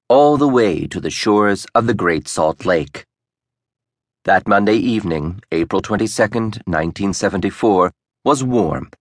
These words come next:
and darkness had settled over the city. The Saint Benedict's emergency room was quiet.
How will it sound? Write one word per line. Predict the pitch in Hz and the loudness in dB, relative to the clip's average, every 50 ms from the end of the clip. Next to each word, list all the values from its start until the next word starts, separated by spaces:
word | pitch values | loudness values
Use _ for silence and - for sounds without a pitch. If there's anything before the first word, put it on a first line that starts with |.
| _ _ _ _ | _ _ _ _
and | - 110 131 139 | 0 0 2 2
darkness | 175 180 175 160 147 131 117 110 104 - | 4 2 2 2 0 -2 -4 -4 -2 -2
had | 113 101 | -4 -4
settled | - - 120 110 110 110 104 | -2 -2 -4 -2 0 0 0
over | 98 85 78 87 | 0 0 0 -4
the | 80 87 | -6 -6
city. | - - 92 - 85 78 - - - _ _ _ _ _ _ _ _ _ _ _ _ _ - | -6 -6 -6 -6 -6 -8 -10 -14 -20 _ _ _ _ _ _ _ _ _ _ _ _ _ -12
The | 92 | -4
Saint | - - 139 143 139 104 | 0 2 2 2 2 2
Benedict's | - 139 135 131 120 120 110 - - | 2 2 2 4 2 0 -2 0 -2
emergency | 110 110 113 123 120 104 110 98 - - 107 | 0 2 2 2 2 0 -2 -4 -2 0 0
room | 101 92 104 127 151 160 175 185 180 - - - | 0 2 2 2 2 2 0 -2 -4 -6 -4 -4
was | 135 139 - | -4 -4 -4
quiet. | - - - 80 - - - - - | -4 -2 -2 -2 -2 -4 -12 -16 -20